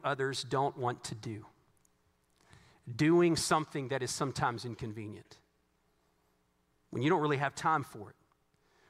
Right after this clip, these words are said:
but are willing to step in and fill the gap. That's how the kingdom of God continues to advance, by the way.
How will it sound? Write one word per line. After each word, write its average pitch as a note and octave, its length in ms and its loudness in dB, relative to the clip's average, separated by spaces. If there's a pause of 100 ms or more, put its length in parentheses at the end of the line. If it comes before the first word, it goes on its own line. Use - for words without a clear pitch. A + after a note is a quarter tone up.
(120)
but B2+ 120 -2
are A#2+ 40 -2
willing D3 380 2
to C3+ 80 -2
step - 400 0
in C3+ 100 0
and A#2 120 -2
fill C#3+ 320 -2
the A#2+ 100 -8
gap. G#2+ 400 -8 (1700)
That's D#3 240 0
how - 240 -2
the B2+ 200 -6 (260)
kingdom D#3+ 380 2
of A#2+ 140 0
God C#3+ 300 0
continues C#3+ 520 -4
to - 160 -4
advance, G#2+ 520 -6
by F#2+ 140 -6
the F#2 100 -12
way. F#2+ 240 -18